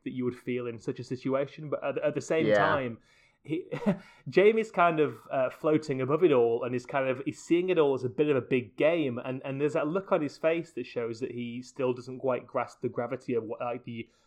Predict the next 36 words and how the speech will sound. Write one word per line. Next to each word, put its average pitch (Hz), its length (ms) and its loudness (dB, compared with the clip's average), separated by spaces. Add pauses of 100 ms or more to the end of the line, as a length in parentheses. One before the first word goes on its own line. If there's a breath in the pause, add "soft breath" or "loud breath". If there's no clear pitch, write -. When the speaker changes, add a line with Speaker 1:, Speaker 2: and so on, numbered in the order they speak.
(200)
Speaker 1:
earth-shattering, 123 1000 2 (280)
um, 107 460 -8
plate-shifting 120 760 -6
changes 127 480 -6
that 110 100 -8
are 117 40 -8
going 117 300 -6
on 120 80 -2
around 120 240 6
Speaker 2:
Yeah. 98 280 6
Speaker 1:
him. - 40 -8 (300 soft breath)
And 151 120 6
I 147 40 4
think 165 240 2
that's 175 220 -2
when 156 240 0
that - 160 -4
tension 135 380 -4
works 123 300 -2
really 127 240 -2
well, 135 240 0
is 120 160 -2
when 120 300 -2 (240)
you 131 120 -6
feel 156 520 2
in 127 160 -2
your 120 160 0
gut 143 280 2
the 123 80 -4
panic 135 420 -8
that's - 140 -20
going 113 320 -6
on, 110 140 -14
but 117 160 -10
you 120 80 -10
see 120 560 -8